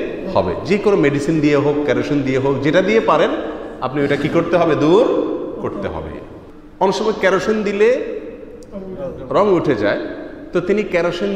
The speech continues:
দিয়ে হলেও রং উঠাবেন, তারপর তাকে অজু করতে হবে। কিন্তু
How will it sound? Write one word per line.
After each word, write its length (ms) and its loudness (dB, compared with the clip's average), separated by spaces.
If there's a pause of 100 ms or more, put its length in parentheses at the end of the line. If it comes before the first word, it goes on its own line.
দিয়ে 200 2
হলেও 260 2 (100)
রং 100 2 (160)
উঠাবেন, 320 0 (100)
তারপর 300 0
তাকে 200 -4
অজু 180 -2
করতে 240 -6
হবে। 140 -8 (1120)
কিন্তু 180 2